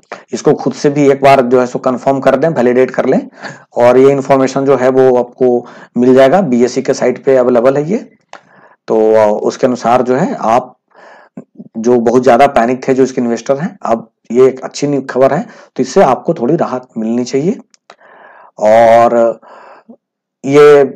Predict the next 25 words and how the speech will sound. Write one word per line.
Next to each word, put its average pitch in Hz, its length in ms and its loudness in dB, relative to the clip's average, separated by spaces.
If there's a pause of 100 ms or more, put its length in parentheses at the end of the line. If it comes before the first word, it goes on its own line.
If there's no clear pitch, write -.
(220)
जो 127 240 0
है 127 160 -2
मैंने 139 240 0
सिर्फ 139 300 -4
knowledge 131 380 2
purpose 135 340 -4
के 139 120 -2
लिए 131 200 0
एक 135 100 -4
knowledge 123 300 0
share 135 220 -2
किया 143 220 -4
है, 180 100 -4
बाकी 113 280 -6
मैंने 120 200 -4
कोई 123 220 -2
ब-, 120 180 -6
sale 127 260 -4
और 127 80 0
बाय 120 180 0
का 123 100 -4
recommendation 123 500 -6
नहीं 123 160 -6
दिया 156 200 -4
है 220 180 -12